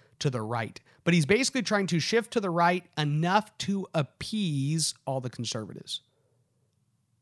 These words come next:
to put them at ease without actually doing anything, 'cause he's also very concerned about how people in the middle see him,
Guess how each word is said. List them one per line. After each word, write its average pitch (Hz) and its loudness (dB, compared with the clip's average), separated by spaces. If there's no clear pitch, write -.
to 151 0
put 185 -2
them 165 0
at 151 -4
ease 135 -2
without 151 2
actually 147 0
doing 147 2
anything, 113 -4
'cause 127 -4
he's 127 -2
also 160 -2
very 135 -4
concerned 127 -6
about 113 -8
how 113 -4
people 107 -10
in 104 -10
the 104 -10
middle 98 -12
see 98 -8
him, - -20